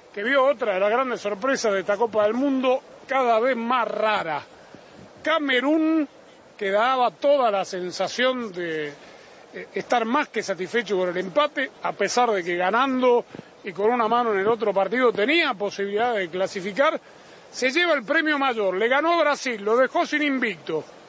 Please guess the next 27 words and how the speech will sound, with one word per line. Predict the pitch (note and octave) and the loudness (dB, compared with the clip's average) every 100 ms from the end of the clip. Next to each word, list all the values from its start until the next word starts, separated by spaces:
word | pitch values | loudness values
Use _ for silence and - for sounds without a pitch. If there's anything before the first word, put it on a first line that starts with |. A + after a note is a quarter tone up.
| - - - | -20 -16 -8
Acá | G3+ C4+ C4+ | -2 0 0
no | A3 | 0
cabe | G#3+ G#3 | 0 0
la | F#3 | -2
excusa, | F3+ C4+ D#4+ - B3+ B3 - - - - | -4 0 0 0 0 0 -4 -18 -20 -14
Carlos | - G3+ F#3+ | -6 0 2
Valderrama, | F#3 F3 G3+ C4+ C4+ G#3+ F3+ | 2 2 2 2 2 -2 -4
Jorge | F#3+ E3 | -6 -4
Burruchaga, | F3 F3 F3+ E3+ C4 B3 G3 | -4 -4 -4 0 0 2 -2
Jesús | F3 F3 A3 F#3+ | -6 -8 -6 -2
Eduardo | F#3+ G#3 F3+ | 2 2 2
Acosta, | D#3+ A#3+ C4 - G#3+ G#3 - - - | 2 2 2 0 -2 -4 -12 -20 -14
señoras, | - A3+ C4+ C4+ G#3+ | -4 0 2 0 -2
señores, | - G#3+ C4+ A#3+ | -4 -2 0 0
de | F3+ | 0
que | G3 | 0
era | G#3 | 0
el | |
equipo | F#3 G3+ F3+ F3+ | -2 -4 -2 0
B | G3+ A3 G3 | 2 2 2
de | G3+ | 0
Brasil, | F#3+ F#3 C4+ A#3+ E3 | 0 0 0 -2 -4
porque | E3+ G#3 G#3+ G#3+ - - - - - | -4 -2 2 2 0 -12 -20 -20 -14
nos | F3+ - | -12 -4
cansamos | G#3 G#3 B3+ B3 A#3 | -2 0 -2 0 2
de | A#3 | 4
decir | A#3 A#3+ D4 A#3 | 2 2 0 -2